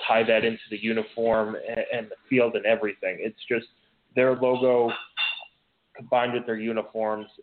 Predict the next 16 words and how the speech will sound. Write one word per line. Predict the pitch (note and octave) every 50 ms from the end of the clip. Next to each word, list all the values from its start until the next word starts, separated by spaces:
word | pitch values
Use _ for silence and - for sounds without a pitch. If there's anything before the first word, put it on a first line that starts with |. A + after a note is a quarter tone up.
| - G2
uh, | G#2+ F#2 F2 G#2+
especially | - - - C3 B2+ - - B2
the | G#2+ G2 F#2 -
black | G#2 A2 G#2+ G#2 G2+ - - G2
ones, | G#2+ G#2+ G2+ G2 F#2+ F#2 - - - _ _ _ _ _ _ -
are, | - G#2+ G#2 G2+ G2+ G2+ G2 F2 - - - _ _ -
are | F#2 G2 F#2+ F2+ - -
tremendous. | - G#2 G2+ G#2 G2+ G2 F2+ F2 E2+ - - - - -
Uh, | G#2+ F#2+ F2+ - -
so | A2+
I'm | G#2+ G2+ F#2+ G2+ A#2 A#2+
gonna | A#2+ A#2 A2
go | A2 A#2 A2 F#2+
Arizona | G#2 A2+ A2+ A2+ A2 G#2+ A2 G#2 G2+ F#2+ - -
State | - B2 A2+ G#2+ - -
there. | C3+ C#3 C#3+ C#3+ C#3+ C#3 -